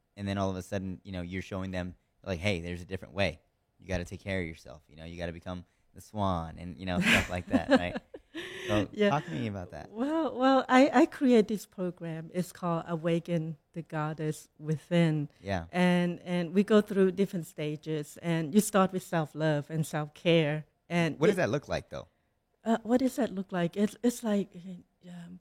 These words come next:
Speaker 2: gratitude, you know, finding your worth and knowing, knowing that you are worthy enough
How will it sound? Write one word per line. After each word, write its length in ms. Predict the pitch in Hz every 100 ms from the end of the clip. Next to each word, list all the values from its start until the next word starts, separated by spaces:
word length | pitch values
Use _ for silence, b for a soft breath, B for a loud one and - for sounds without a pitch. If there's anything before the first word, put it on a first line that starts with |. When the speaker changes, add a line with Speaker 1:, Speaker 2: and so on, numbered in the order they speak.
| _
Speaker 2:
gratitude, 760 | 175 175 180 - - 196 165 -
you 120 | 180
know, 300 | 165 160 170 -
finding 480 | - 190 185 190
your 160 | 170 160
worth 600 | 156 156 170 180 165 -
and 280 | 165 160 - -
knowing, 640 | 180 185 208 220 196 175 -
knowing 400 | 180 196 226 202
that 200 | 170 156
you 80 | 165
are 100 | 160
worthy 500 | 151 165 185 - 170
enough 380 | 160 160 170